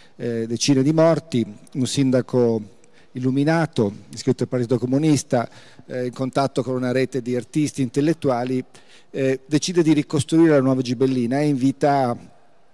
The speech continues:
credo, negli anni settanta, un gruppo dei migliori scultori, artisti e architetti italiani. La nuova Gibellina cresce, e cresce come una, una città dove effettivamente,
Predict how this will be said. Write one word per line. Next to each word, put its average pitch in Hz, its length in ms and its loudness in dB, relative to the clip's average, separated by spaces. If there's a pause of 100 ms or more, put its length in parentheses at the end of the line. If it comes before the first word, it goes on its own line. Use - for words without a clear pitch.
(380)
credo, 135 580 4 (720)
negli 139 240 -6
anni 151 140 0
settanta, 135 1160 0 (300)
un 143 220 -4
gruppo 170 460 6
dei 139 220 4
migliori 143 760 2 (260)
scultori, 165 600 2
artisti 143 580 -4
e 143 100 0
architetti 127 800 -2 (600)
italiani. 107 600 -4 (1700)
La 117 80 -8
nuova 135 140 2
Gibellina 135 400 2
cresce, 190 760 4
e 147 120 -12
cresce 165 360 0
come 160 260 -4
una, 131 420 -4
una 127 200 -4
città 156 580 2
dove 135 640 2
effettivamente, 147 1160 -2